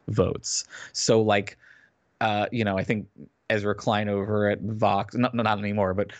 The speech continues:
formerly over at Vox, pointed out that, like, you know, democracy lost in this election. Like, we didn't,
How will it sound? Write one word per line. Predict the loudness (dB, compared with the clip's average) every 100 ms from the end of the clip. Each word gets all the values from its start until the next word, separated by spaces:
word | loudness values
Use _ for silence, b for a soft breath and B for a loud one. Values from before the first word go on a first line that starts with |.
| 0
formerly | 2 4 4
over | 2 2 2
at |
Vox, | 2 0 -2
pointed | -6 -4 0
out | 0 -2
that, | -2
like, | 0 -2 -4 b b -2
you | 0
know, | 2 2 -2 -2
democracy | 0 2 0 -4 -2
lost | 0 -2 -2 -6
in |
this | -6 -6
election. | -8 -8 -10 -10 -4
Like, | -2 -2 0
we | 0
didn't, | 4 6 6 2 -2